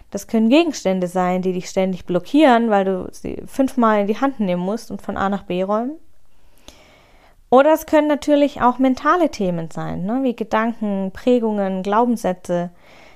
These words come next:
die dich hier einschränken. Und da lade ich dich ein, es dir leicht zu machen. Du darfst die Ansprüche an dich loslassen,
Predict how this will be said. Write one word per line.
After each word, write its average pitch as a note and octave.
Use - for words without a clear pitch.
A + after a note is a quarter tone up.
die G#3
dich F#3
hier G3
einschränken. -
Und G#3+
da E4
lade C4+
ich D4
dich -
ein, A#3+
es C4
dir A3
leicht A3
zu -
machen. F3
Du E3+
darfst C4
die -
Ansprüche A3+
an G3
dich G3
loslassen, B3+